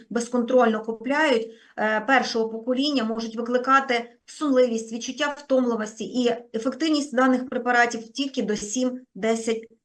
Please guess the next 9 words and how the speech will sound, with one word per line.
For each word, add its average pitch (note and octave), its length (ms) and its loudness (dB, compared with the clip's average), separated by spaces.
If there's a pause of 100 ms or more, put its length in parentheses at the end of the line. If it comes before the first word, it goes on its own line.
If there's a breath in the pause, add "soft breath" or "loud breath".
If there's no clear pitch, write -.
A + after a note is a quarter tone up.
днів. F#3+ 360 0 (440 loud breath)
Лікар, D4+ 380 0
взагалі, C4 320 0
і B3+ 200 2
антигістамінні B3+ 840 2
рекомендовано A3+ 640 2
приймати A3 580 -2
на A3 160 0
вечір. E3 480 -2